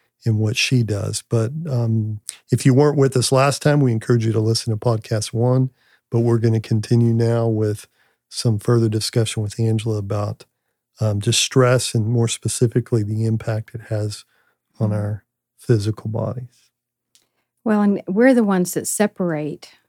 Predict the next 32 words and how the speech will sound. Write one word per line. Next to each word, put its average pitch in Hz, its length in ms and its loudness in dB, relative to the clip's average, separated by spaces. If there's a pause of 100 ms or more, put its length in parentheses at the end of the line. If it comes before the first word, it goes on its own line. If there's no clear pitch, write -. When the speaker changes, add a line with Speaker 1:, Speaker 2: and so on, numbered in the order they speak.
(160)
Speaker 2:
all 180 240 -2
of 165 100 -6
those 160 300 -6
things. 170 380 -2
Angela 175 340 -2
was 170 120 -2
saying 180 300 0
that 165 200 -4
in 180 120 -2
the, 165 200 -4 (300)
in 196 140 -4
the 180 80 -4
first 214 340 0
podcast. 160 840 -6 (580)
Um, 165 460 -2 (120)
I 202 140 -2
was 170 180 -4
thinking 180 340 -2
just, 175 300 -4 (100)
you 208 120 0
know, 165 120 -2
the 170 60 -4
fact - 320 -4
that 160 140 -8
God 170 180 -2
has 175 160 -4
just - 240 -10
made 175 160 -2
our 165 140 -6
bodies 180 460 -4
to 185 120 -2
work 160 420 -6